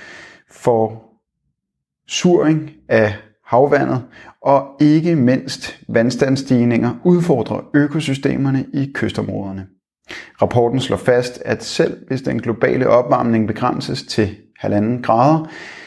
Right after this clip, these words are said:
vil op mod halvfems procent af koralrevene i varme havområder blive udryddet. Det siger sig selv, at så dramatiske ændringer kræver dramatiske tiltag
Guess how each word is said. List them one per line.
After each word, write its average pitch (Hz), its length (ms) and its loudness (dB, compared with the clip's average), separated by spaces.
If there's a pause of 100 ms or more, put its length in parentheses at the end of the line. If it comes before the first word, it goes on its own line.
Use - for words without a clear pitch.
(200)
vil 123 360 2
op 135 240 0
mod 131 200 4
halvfems 127 420 0
procent - 460 0
af 107 200 -2
koralrevene 110 800 2
i 101 140 0
varme 101 300 2
havområder 110 680 0 (160)
blive 101 260 -6 (220)
udryddet. 101 600 0 (640)
Det 123 80 4
siger 160 180 4
sig 151 120 0
selv, 156 240 2
at 175 100 0
så 135 160 4
dramatiske 131 680 2
ændringer 123 540 0
kræver 110 360 4
dramatiske 101 600 0
tiltag 135 600 0